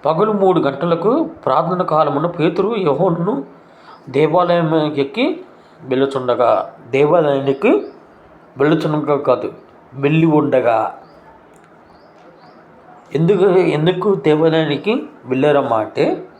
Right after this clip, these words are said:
ప్రార్థన చేయటానికి. మనం కూడా ప్రార్థన చేయటానికి వెళ్ళాలి. ఇది పరలోక ప్రార్థన పునాదికి ఒక శీర్షికై ఉన్నది.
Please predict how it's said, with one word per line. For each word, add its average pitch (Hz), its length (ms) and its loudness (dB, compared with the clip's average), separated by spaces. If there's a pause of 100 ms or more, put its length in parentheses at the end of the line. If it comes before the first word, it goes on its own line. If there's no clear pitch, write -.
(520)
ప్రార్థన 139 600 0 (300)
చేయటానికి. 123 800 -2 (400)
మనం 262 280 2
కూడా 233 440 2 (240)
ప్రార్థన 190 500 2
చేయటానికి 175 680 0 (420)
వెళ్ళాలి. 127 600 2 (1200)
ఇది 180 640 -2
పరలోక 214 600 0
ప్రార్థన 175 360 0
పునాదికి 147 840 -2 (1800)
ఒక 147 380 2 (680)
శీర్షికై 196 720 0
ఉన్నది. 131 540 -2